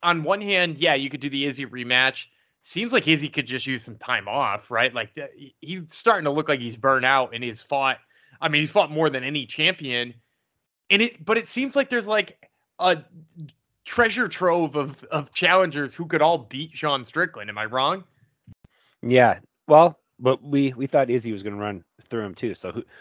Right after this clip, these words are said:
Speaker 2: who's to say? But yeah, on paper, yes, there, there are plenty of people who could beat Strickland. Alex Ferreira could come drop back down and, and beat
Speaker 1: He's,
Speaker 2: Strickland
Speaker 1: I don't
Speaker 2: as
Speaker 1: think he's,
Speaker 2: well.
Speaker 1: I don't think he's going to, 'cause he looks big, and also
Speaker 2: Yeah.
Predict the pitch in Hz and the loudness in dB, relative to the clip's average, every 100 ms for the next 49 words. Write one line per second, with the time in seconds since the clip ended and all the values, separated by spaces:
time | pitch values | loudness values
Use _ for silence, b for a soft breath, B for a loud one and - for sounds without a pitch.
0 | b 139 127 117 120 101 107 110 - b | b -4 -4 -2 -2 0 -2 -2 -4 b
1 | b b b 147 156 180 170 110 110 107 | b b b 0 4 4 4 2 0 -2
2 | - - - 110 110 104 101 104 - 131 | -6 -20 -10 -4 -2 -2 -2 -4 -2 -4
3 | 117 107 113 - b b b b 127 131 | -4 -4 -4 -4 b b b b -2 -2
4 | - 131 123 113 120 - 117 107 123 131 | 0 -2 -4 -6 -6 -4 -6 -2 4 4
5 | - 131 131 120 113 - 104 95 _ 123 | 4 2 2 2 -2 -6 -6 -6 _ -2
6 | 101 104 - 95 90 - 92 85 92 220 | -2 -2 -6 -10 -12 -14 -14 -14 -4 -2
7 | 160 - 214 277 277 277 196 175 - 220 | -2 6 8 10 8 4 0 -2 4 4
8 | 269 277 240 170 190 165 160 156 - 220 | 4 2 0 0 0 0 -4 -8 -10 -4
9 | 220 226 220 160 185 202 185 170 175 156 | 2 0 0 -2 0 0 -4 -4 -4 -2
10 | 185 - 175 160 143 104 | -2 2 2 2 0 -2